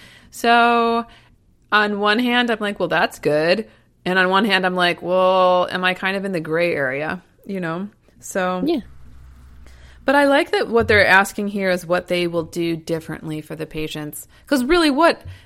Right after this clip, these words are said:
Speaker 1: like, we've talked about Alzheimer's so many times and how there's just not much that they can offer. So yeah, like, if you're gonna get Alzheimer's or whatever, like,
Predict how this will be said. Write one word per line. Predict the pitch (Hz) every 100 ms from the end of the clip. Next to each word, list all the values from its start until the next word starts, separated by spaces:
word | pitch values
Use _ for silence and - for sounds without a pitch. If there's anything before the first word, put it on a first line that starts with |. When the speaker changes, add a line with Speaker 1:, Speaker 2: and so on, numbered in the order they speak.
| -
Speaker 1:
like, | 214
we've | 220
talked | 214 202
about | 202 190
Alzheimer's | - 160 185 175 185 180
so | 160
many | 160 165
times | 160 156 160 208 226 - - - - - - -
and | 190 185
how | 175
there's | 180 175 165
just | 151 185 180 - - 180
not | 165 165 -
much | 170 160 160 -
that | 175 165
they | 165 156
can | 165 156
offer. | 156 151 160 196 208 208 - -
So | 202
yeah, | 196 190 170 156 156 - - - -
like, | 175 170 165
if |
you're | 175 165
gonna | 175 170
get | 175
Alzheimer's | - 160 165 170 170 170 170
or | 175 170
whatever, | 165 175 180 180 175
like, | 151 -